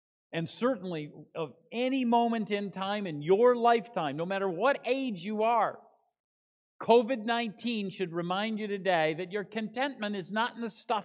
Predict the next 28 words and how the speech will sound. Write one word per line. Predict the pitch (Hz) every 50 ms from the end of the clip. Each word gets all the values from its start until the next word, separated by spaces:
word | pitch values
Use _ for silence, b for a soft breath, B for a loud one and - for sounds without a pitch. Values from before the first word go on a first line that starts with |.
| - - -
down | 220 214 220 226 220
here. | 214 254 269 269 220 151 107 - _ _ _ _ _ _ _ _ _ _ _ _ _ -
It's | 226 214 226
not | 220 233 277 294 311
in | 311 294
material | 277 240 - - 262 311 311 302 294 254 208
things. | 156 - 190 175 147 131 123 120 131
It's, | 202 185 -
it's | 233 220 - -
not | 214 226 240 262 294 302 285 - 233
in, | 240 254 254 254 247
in | 214 190 220 226
the | 226 214
stuff | 208 - - - - 247 254 262 247 - -
that | 240 208
the | - 247
world | 226 214 240 247 254 254 247 196
provides. | 214 214 202 226 220 226 247 269 277 214
It's | 220 185 - 214
not | 214 220 220
in | 233 220 220
the, | 220 220 202 - - B B B B B B B B
the | 208 -
political | - - 220 226 226 233 240 254 240 247 233
security | 175 - 208 170 - - 240 254 254 262 254 254 247
that | 247 247 226
you | 226 226 220
have. | 214 247 247 247 226 185